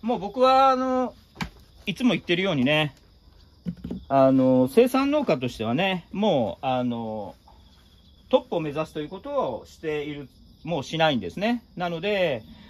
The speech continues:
私はそれはもう散々やりましたので、えー、少しね、足の具合もも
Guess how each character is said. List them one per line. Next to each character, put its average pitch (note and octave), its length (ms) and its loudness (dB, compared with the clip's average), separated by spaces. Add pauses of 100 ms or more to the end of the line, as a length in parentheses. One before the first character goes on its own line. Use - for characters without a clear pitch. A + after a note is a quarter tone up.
(280)
私 G#3+ 240 -2
は A3 80 0
そ G#3+ 100 -6
れ G3 60 -4
は F3+ 80 -2
も D#3 140 -8
う - 20 -12
散 F3 180 -6
々 E3+ 120 -4
や C#3+ 80 -8
り C#3 80 -10
ま D#3 120 -8
し - 80 -14
た F#2 120 -12
の F2+ 100 -14
で、 G2 320 -8 (960)
え C#3 760 2
ー、 - 120 -20
少 G3+ 100 0
し E3+ 120 -10
ね、 G3+ 220 0 (800)
足 D#3+ 240 0
の F3 120 0
具 F3+ 140 2
合 F3+ 100 0
も F3 260 -4 (420)
も D3 380 0